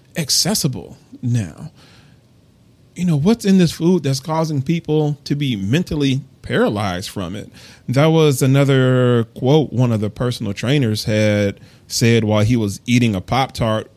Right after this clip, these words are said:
while he was on his weight loss journey. And it's, "I don't even like Pop-Tarts, but I just keep craving them." You know, what's in this food <laughs> that's,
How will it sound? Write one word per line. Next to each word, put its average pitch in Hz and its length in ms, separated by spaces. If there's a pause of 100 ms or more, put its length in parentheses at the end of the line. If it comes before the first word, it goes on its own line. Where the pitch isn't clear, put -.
while 120 340
he 123 140
was 110 560 (160)
on 110 340
his 107 320
weight 117 260
loss 110 280
journey. 110 520 (840)
And 139 360
it's, - 460 (340)
"I 220 120
don't 254 160
even 190 240
like 302 220
Pop-Tarts, 143 600
but 214 400 (580)
I 214 60
just 233 220
keep 233 200
craving 247 380
them." 156 220 (120)
You 220 140
know, 202 380 (320)
what's 214 420
in 269 120
this 240 220
food 233 380
<laughs> 139 180
that's, 196 300